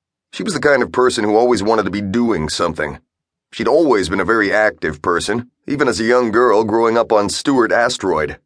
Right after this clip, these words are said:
Hoshiko had been first to take a spacewalk,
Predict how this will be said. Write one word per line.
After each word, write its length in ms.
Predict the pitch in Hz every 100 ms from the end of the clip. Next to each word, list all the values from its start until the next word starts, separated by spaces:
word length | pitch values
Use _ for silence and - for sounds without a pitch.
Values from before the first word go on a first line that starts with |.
| _ _ _ _ _
Hoshiko 400 | 180 - 139 117
had 100 | 104
been 140 | 104
first 400 | 95 - 143 98
to 60 | 85
take 200 | 120 104
a 20 |
spacewalk, 800 | 98 - 147 127 92 85 69 -